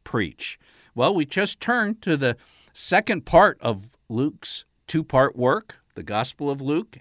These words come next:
and the book of Acts. He wrote both. Entire, en-, entire work, basically, it was designed to go together. This is what he said in Acts fourteen and verse three. "So they remained for a long time,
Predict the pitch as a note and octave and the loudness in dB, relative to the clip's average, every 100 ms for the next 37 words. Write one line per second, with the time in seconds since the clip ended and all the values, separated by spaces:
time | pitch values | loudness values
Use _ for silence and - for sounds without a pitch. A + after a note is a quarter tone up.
0 | _ G#2+ G#2 F#2+ A#2 B2 C3+ A2 D3+ - | _ -6 -4 -4 -4 -2 0 0 0 -6
1 | - G2+ - G2+ A2+ - A2 A#2 C4+ - | -8 -8 -6 -4 -4 -6 -4 -2 -2 -6
2 | _ _ - - _ _ _ A#2 G#2 A2 | _ _ -20 -20 _ _ _ -10 -6 -2
3 | G#2+ A#2+ - F#2+ B2+ A2 F#2+ - _ B2 | -2 -2 -8 -16 -12 -10 -12 -18 _ -10
4 | C#3+ G#2 A#2+ D3+ F3+ E3+ - - _ _ | -8 -4 0 4 6 4 2 -12 _ _
5 | _ _ _ _ - F#2+ D3+ F#3 C3 A2 | _ _ _ _ -18 0 0 0 -2 -2
6 | C#3+ - C#3+ G#2+ A#2 C3 A2 G2+ F#2+ G2+ | -2 -2 -6 -4 -4 -6 -8 -8 -8 -6
7 | A2+ A2+ G2 A2 G2+ F#2 C#3 A#2+ A2 F#3+ | -6 -6 -6 -6 -4 -2 0 0 -2 -4
8 | C#4+ B3+ B3 A3 - F3 D#3 A#2+ A#2+ - | -4 -6 -6 -6 -4 -4 -4 -4 -6 -10
9 | - D3+ C#3+ - D3 B2 F#2+ G2 G2 - | -6 -4 -4 -6 -6 -4 -6 -6 -8 -10
10 | - C#3+ G#2+ - _ _ _ _ _ _ | -10 -10 -10 -16 _ _ _ _ _ _
11 | _ _ _ - _ _ C3 C3 D3 A#3 | _ _ _ -20 _ _ -4 0 0 0
12 | A#3+ D#3 A2+ A#2+ C#3 - G2+ F2 F2 G2+ | 0 0 0 -2 -4 -6 -6 -4 -2 -2
13 | C3 F3+ C3+ F2 D#2+ G2+ | -2 -2 -6 -6 -8 -14